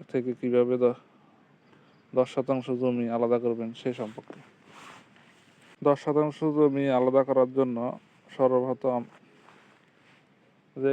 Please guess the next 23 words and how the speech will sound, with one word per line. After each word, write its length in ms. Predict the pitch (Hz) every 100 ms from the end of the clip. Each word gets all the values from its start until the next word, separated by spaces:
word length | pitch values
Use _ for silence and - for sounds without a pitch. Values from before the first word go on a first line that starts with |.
| 131
কাজটি 300 | 135 - - 131
করতে 260 | 131 - 131
হবে 200 | 127 113 110 - _ _ _ _ _ _ _ _ _ _ _ _ _ _ _ _ _ _ _ _ _ _ _ _ _ _ _ _
তা 120 | - 123 131
হলো, 220 | 127 113 - - _ _ _ _ _ _ _ _ _ _ _ _ _ _ _ _ _ _ _
দশ 280 | 127 135 131 -
শতাংশ 360 | 139 143 131 - 139
আমরা 140 | 131 131
যেহেতু 280 | 131 131 143 139 - -
ফুটে 280 | - 135 139 127
করব, 220 | 135 123 120 123 - _
তাহলে 200 | - 127 127
আমরা 140 | 127 131
জানি 200 | 135 127 120
যে 100 | 127 120 -
এক 80 | 127 -
শতাংশ 280 | 131 131 127 123
সমান 240 | 123 120 117
সমান 260 | 123 120 117 - _ _ _ _ _ _
চারশো 260 | 131 127 139
পঁয়ত্রিশ 280 | 131 123 131 127
দশমিক 300 | 120 135 123
ষাট 140 | -